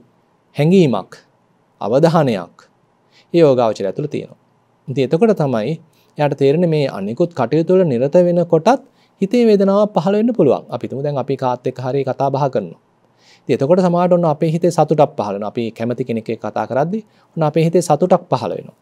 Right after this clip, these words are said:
මේ සතුට පහළ වෙන හැටි යා තේරුම් ගන්නවා. එහෙම නැත්නම් තවත් කෙනෙක් එක්ක කතා කරනකොට අපේ හිතේ නොරුස්නා ගතියක් පහළ වෙනවා.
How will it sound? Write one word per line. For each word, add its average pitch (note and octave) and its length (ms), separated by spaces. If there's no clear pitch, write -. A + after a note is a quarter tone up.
මේ - 140
සතුට C#3 300
පහළ B2+ 320
වෙන F3+ 160
හැටි F#3+ 240
යා G3 120
තේරුම් E3+ 320
ගන්නවා. - 320
එහෙම D3+ 120
නැත්නම් D3 260
තවත් C#3 260
කෙනෙක් D3 220
එක්ක D3 100
කතා C#3+ 340
කරනකොට D3+ 380
අපේ D3+ 240
හිතේ D3+ 180
නොරුස්නා E3 480
ගතියක් D#3 340
පහළ A2 240
වෙනවා. F2+ 240